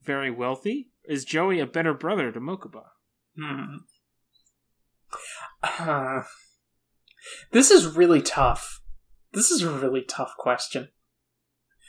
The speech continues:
Speaker 2: 'Cause I think both of them would be so bad at pretending to be the other. I think, I think Kaiba probably blows his cover first,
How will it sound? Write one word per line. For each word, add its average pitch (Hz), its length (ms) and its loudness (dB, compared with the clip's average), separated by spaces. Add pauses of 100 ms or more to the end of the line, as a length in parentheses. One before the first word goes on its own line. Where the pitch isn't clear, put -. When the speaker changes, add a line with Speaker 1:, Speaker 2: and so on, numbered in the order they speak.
(260)
Speaker 2:
'Cause - 180 6
I 233 80 8
think 311 360 0
both 190 420 8
of 220 160 0
them 170 180 6
would 147 140 2
be 165 120 0
so 190 460 6
bad 147 580 6
at - 120 -2
pretending 147 540 0
to 156 100 0
be 143 200 0
the 135 140 4
other. 165 420 6 (2750)
I 262 180 8
think, 359 420 0 (200)
I - 140 6
think 349 440 -4
Kaiba 185 540 4
probably 185 480 4
blows 175 440 2
his 165 120 -8
cover 170 400 0 (100)
first, 185 500 2